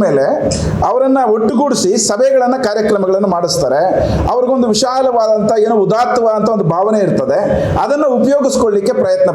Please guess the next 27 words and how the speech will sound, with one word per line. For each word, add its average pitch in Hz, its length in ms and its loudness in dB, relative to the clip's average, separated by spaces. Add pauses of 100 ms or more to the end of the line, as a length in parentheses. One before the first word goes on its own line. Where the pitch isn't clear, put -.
ಪಡ್ತಾರೆ. 143 300 -2
ಈಗ 214 80 0
ಉದಾಹರಣೆಗೆ, 233 520 2 (840)
ಆ, 214 40 2 (560)
ನೀವು 233 140 2
ಹಿಂದೂ 277 340 2
ಸಮಾಜೋತ್ಸವಗಳು 220 920 0
ಅಂತೇಳಿ 202 340 2
ವ್ಯಾಪಕವಾಗಿ 190 640 0
ಅದನ್ನ 180 220 0
ಮಾಡಿದ್ರು, 170 420 0
ನಿಮಗೆ 170 260 2
ಗೊತ್ತಿದೆ 185 440 0
ಅದು. 107 100 0 (680)
ಹಿಂದೂ 311 240 0
ಸಮಾಜೋತ್ಸವಗಳಲ್ಲಿ 254 840 0
ಯಾರನ್ನೆಲ್ಲ 262 360 2
ಒಳಗೊಳ್ತಾರೆ 214 560 0
ಅಂತ 208 160 0
ನೀವು 202 220 2
ಒಂದು 202 140 2
ಅದರ 196 180 0 (140)
ಪಟ್ಟಿಯನ್ನು 226 360 0
ಬೇಕಾದ್ರೆ 196 320 0
ಗಮನಿಸ್ರಿ. 170 460 0 (760)
ಅದು 226 200 -2
ಕೇವಲ 277 380 2